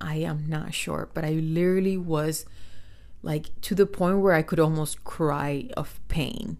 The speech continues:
That's how sick I was. I was literally nervous for being far away from a toilet, from a bathroom. That's how sick I was. So all in all, it was a beautiful journey, but it came with its hiccups. It came with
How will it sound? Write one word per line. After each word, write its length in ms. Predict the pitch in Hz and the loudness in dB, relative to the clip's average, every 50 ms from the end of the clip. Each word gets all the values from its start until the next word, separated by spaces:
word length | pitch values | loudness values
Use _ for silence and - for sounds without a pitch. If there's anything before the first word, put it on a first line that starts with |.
| - | -8
That's 220 | - 160 156 160 - | -6 -4 -4 -4 -2
how 160 | 170 160 160 | -2 -2 0
sick 340 | - - - - 151 - - | 0 0 0 0 -2 -4 -4
I 140 | - - - | -6 -6 -6
was. 340 | - - - - - - - - - - - - - - - - - - | -4 -4 -4 -6 -6 -8 -12 -12 -12 -12 -10 -12 -12 -14 -14 -12 -10 -4
I 320 | - 156 156 156 156 151 | -2 0 0 2 2 2
was 380 | 156 160 160 156 147 - - - - - | 2 2 2 2 0 -2 -2 -4 -6 -6
literally 580 | - 185 165 165 170 180 190 190 196 190 185 185 | -4 0 2 4 8 8 10 10 10 8 8 6
nervous 640 | 175 170 165 156 151 151 147 165 160 156 156 151 - | 6 6 6 6 4 4 4 4 4 4 4 0 -4
for 640 | - - 165 156 151 151 151 147 147 147 147 151 - - - - - - - 156 135 | -4 -2 0 0 2 2 2 2 0 0 -2 -4 -6 -8 -8 -8 -6 -4 -4 -4 0
being 360 | - 185 160 165 170 170 165 156 | 0 0 2 2 2 0 0 -2
far 280 | - - 160 156 151 | -4 -4 -2 0 2
away 300 | 151 147 143 147 139 143 | 2 2 2 2 2 2
from 360 | 151 - - 151 147 151 - - - | 0 0 0 0 0 0 -2 -2 -4
a 80 | - - | -4 -2
toilet, 520 | - - 170 156 143 135 131 143 - - | 0 2 4 4 4 4 2 -2 -4 -8
from 240 | - - 170 165 170 | -6 -4 -2 0 0
a 60 | 165 | 0
bathroom. 600 | 151 160 156 156 151 - - - - 156 170 165 - - | 0 0 -2 -2 -2 -4 -6 -6 -6 -6 -8 -8 -8 -4
That's 200 | - 165 156 - | -4 -2 -2 -2
how 200 | - 160 151 156 | -2 -2 -2 -2
sick 540 | 160 - - - - - - 214 196 - - | -2 -2 -4 -4 -4 0 2 2 2 2 -2
I 140 | - - - | -4 -4 -4
was. 340 | 78 - - - - - - - - - - - - - - - | -4 -4 -4 -6 -8 -8 -8 -8 -8 -8 -8 -8 -8 -8 -8 -6
So 680 | - - - - 208 202 202 202 202 202 202 - - - - - - - - - - - - - - | -6 -4 0 2 4 4 6 4 4 4 2 0 -2 -4 -8 -8 -8 -10 -10 -10 -12 -16 -8 0 4
all 180 | 220 277 294 | 4 4 6
in 160 | 302 262 208 185 | 6 6 6 6
all, 360 | 180 170 156 143 147 151 - - | 6 6 4 4 2 0 2 4
it 100 | 190 180 | 4 4
was 320 | 185 202 240 262 - - | 6 4 4 4 4 4
a 80 | - - | 2 2
beautiful 500 | 147 165 156 156 156 151 143 - 151 147 | 2 4 4 6 6 4 2 0 -4 -4
journey, 380 | 143 - 156 151 160 156 156 | 0 2 2 4 4 2 2
but 200 | 147 - 160 143 | 2 0 0 0
it 200 | 165 165 - - | 2 0 0 -2
came 380 | - - - 180 175 196 214 214 | -6 -2 0 2 4 4 4 4
with 140 | 190 180 - | 2 2 0
its 200 | 147 151 - - | 0 -2 -4 0
hiccups. 520 | - 180 165 - - - - - - - - | 0 0 0 0 -2 -6 -8 -8 -8 -6 -4
It 160 | 160 151 - | -4 -4 -4
came 400 | - - - 175 175 196 202 190 | -6 -4 -2 0 2 2 2 2
with 280 | 170 160 151 151 - | 2 2 0 0 -2